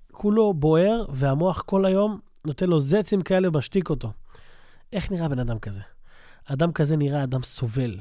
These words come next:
אדם כבוי, קשה לו בחיים. אה, להיות יהודי, זה, זה, זה עול, זה בלגן, זה, זה כל היום, כל היום המחשבות האלה.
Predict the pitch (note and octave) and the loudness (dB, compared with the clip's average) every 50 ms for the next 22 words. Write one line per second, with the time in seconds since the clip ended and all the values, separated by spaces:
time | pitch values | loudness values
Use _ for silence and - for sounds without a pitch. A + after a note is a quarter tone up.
0 | G#2+ - _ - B2 C3 D3+ D#3+ - - D3 B2 B2 D3 D#3+ D3 A#2+ G#2+ - - | -14 -18 _ -14 -8 -6 -6 -6 -2 -2 -2 -2 0 0 0 0 0 -2 -6 -10
1 | - - - - - - - A#2+ - - - G3+ G#3+ A3+ G#3+ F3+ - - C3 A#2 | -10 -8 -8 -10 -10 -10 -10 -8 -8 -4 -2 0 0 0 0 -2 -4 -6 -6 -2
2 | A2 - D#3+ F3 F3 F3 E3 D3 C#3+ F3 G3+ - - A3+ F#3+ E3 D3 D#3 G#3 A#3 | 0 0 0 0 -2 -4 -4 -2 -2 -2 -2 -2 -2 0 0 0 0 0 -2 -2
3 | A3 F#3+ - - - - - - - - - - - - - - - - - - | 0 -2 -4 -4 -8 -14 -16 -20 -20 -20 -20 -20 -20 -20 -20 -20 -20 -20 -12 -10
4 | D3 C3 C#3+ D3 C3+ C3 C#3 D3+ D3+ C#3+ C3+ C#3 D3+ D3+ D3+ D3+ C#3+ - - - | -6 0 2 2 2 2 0 0 0 0 0 0 0 2 2 0 -2 -6 -4 0
5 | G#3+ A#3 - - A2+ - - - - - - - - - - - - - C#3+ C#3+ | 2 4 4 4 2 -2 -8 -12 -10 -8 -8 -8 -8 -12 -14 -18 -12 -4 0 0
6 | C#3+ C#3+ F3 E3+ E3 D#3+ E3+ A3 A3 G#3+ F3+ C#3 C3 C3+ D#3 E3 D#3 D#3+ D#3+ - | 2 2 2 0 0 0 0 0 0 2 0 -2 -2 -4 -4 -2 -2 -4 -6 -4
7 | - A#3+ A#3+ A#3+ A#3 A#3+ A#3+ A3+ A3+ G#3+ - - - - A3 A#3+ B3+ B3+ C4+ C4 | 0 2 4 4 4 4 4 2 0 -6 -8 -14 -8 -4 -4 -2 -2 -2 -2 -2
8 | C4 B3 B3+ B3 A#3 G#3 F3 - - - F3+ D#3+ G#3 B3+ B3+ - A#3 A#3 A3+ G#3+ | -2 -2 -2 -4 -4 -4 -4 -2 2 2 4 4 4 2 0 0 0 -2 0 -2
9 | G3+ | -4